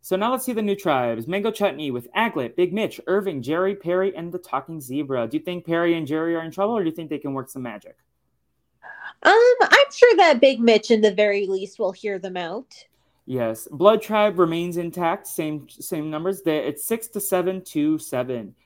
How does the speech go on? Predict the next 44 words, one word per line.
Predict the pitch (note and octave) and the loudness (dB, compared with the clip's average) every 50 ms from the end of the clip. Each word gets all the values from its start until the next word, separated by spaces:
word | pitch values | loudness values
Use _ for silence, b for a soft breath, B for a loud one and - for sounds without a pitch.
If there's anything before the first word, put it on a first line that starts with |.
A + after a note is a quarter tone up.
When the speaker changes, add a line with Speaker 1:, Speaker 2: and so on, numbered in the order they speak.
| _ _ - | _ _ 0
Speaker 1:
Water | C3+ E3 F#3 F#3+ F#3+ | 4 4 6 6 4
Tribe, | - - E3 C#3 B2 A#2 | 2 0 -2 -2 -2 -2
we | C3 | -4
got | B2 C#3+ C3+ B2 - | -2 -2 -4 -2 0
Baby | - E3+ F#3+ F3+ F#3 D3 D3 D#3+ | 0 0 2 2 0 0 0 0
Alien, | E3+ F3+ F3+ D3+ B2+ B2 A#2+ | 0 -2 -4 -4 -6 -8 -8
Candace, | - E3+ F3 F3+ F3+ D3 B2 A#2 A#2 - - - | -10 -10 -10 -8 -6 -6 -6 -6 -8 -10 -14 -12
Mary, | C#3+ C3+ C3+ D3+ E3+ E3+ D3+ A#2+ A2+ | -8 -4 -4 -4 -2 -4 -4 -6 -6
Meep, | A2 A#2 C#3+ F3+ G3+ - _ _ - | -6 -6 -6 -6 -8 -10 _ _ -8
Norm, | C3+ D#3 E3+ F3 F3+ F3+ F3+ F3 _ _ _ _ | -6 -4 -4 -4 -6 -6 -8 -12 _ _ _ _
Peter | - A#3+ A#3 | -4 -2 -2
the | F#3+ | -2
Panda, | F#3 - F#3 G3+ G3 G3 G3 - | -4 -4 -2 -2 -2 -2 -2 -4
and | B2 A#2 - | -6 -10 -12
Planty | _ - E3 E3+ E3+ - F#3 | _ -12 -12 -10 -8 -6 -6
the | F3 | -8
Potted | E3+ - - B2 C3 D3 D3 - _ _ | -8 -8 -6 -4 -4 -4 -4 -6 _ _
Plant. | - D#3 D#3+ D3 A#2+ - - _ _ _ _ _ _ - | -6 -4 -4 -4 -6 -8 -12 _ _ _ _ _ _ 2
Are | D3 D3 | 6 8
you | D#3 F3 | 8 8
worried | D#3 F3+ F#3 F3+ F3+ F3 | 8 8 8 8 6 6
for | F3 - E3 | 2 0 0
your | D3+ D3+ D#3 D3 C#3 C3+ C3+ C3 - - | 2 2 2 2 2 2 0 0 -2 -2
original | D3+ C#3 C#3+ B2 B2+ C3+ C3 | -2 -2 -2 -2 -4 -6 -8
tribe | - - C#3 B2 A#2+ A#2+ A2+ | -6 -4 -2 -2 -2 -2 -4
people, | - - B2+ - - A#2 A#2 A2+ | -6 -8 -10 -8 -8 -8 -6 -6
Norm | A#2 B2 C3 B2+ B2 | -4 -4 -4 -4 -6
and | A#2+ A#2 - | -8 -8 -8
Planty, | - C#3+ D#3 F3+ - - G#3 | -8 -8 -8 -8 -4 -2 -2
or | F3+ | 0
do | D3 C#3 | 0 -2
you | D3 | -4
think, | C#3+ - D3+ C#3 B2 A#2+ - _ _ _ _ | -4 -6 -6 -6 -6 -8 -12 _ _ _ _
uh, | - C#3 C3+ B2 A#2+ | -2 0 0 0 0
Baby | A2+ A2+ C#3 C3+ C3+ C3 C3 C3 - C#3 | 0 -2 -2 -2 -2 -2 -4 -4 -2 -2
Alien | C3+ B2+ B2 B2+ B2 B2 | -2 -2 -2 -4 -4 -6
and | A#2+ A#2+ | -6 -6
Mary | A#2+ A#2 A#2 A#2 | -4 -6 -6 -6
McGuffin | A#2 A#2 A2 A#2+ A2+ - - A2+ | -6 -6 -6 -6 -8 -8 -8 -10
might | A2+ A2+ A2+ - | -8 -8 -8 -8
be | - A#2 | -8 -8
on | A2 A2+ | -8 -8
the | A2+ F#2 | -8 -8
outs? | G#2 G#2 - - - - - - - | -8 -8 -10 -12 -16 -20 -20 -20 -20